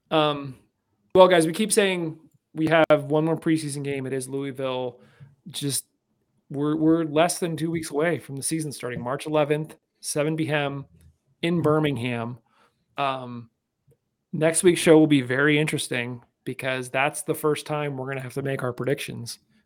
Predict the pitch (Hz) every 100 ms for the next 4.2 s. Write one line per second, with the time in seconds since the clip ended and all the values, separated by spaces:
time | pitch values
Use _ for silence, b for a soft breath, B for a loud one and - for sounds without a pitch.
0 | _ - 135 127 127 151 147 139 165 165
1 | - 147 131 127 135 - 160 151 127 123
2 | 127 147 b b b - 151 139 135 143
3 | 139 151 139 135 143 - 139 131 135 147
4 | 127 131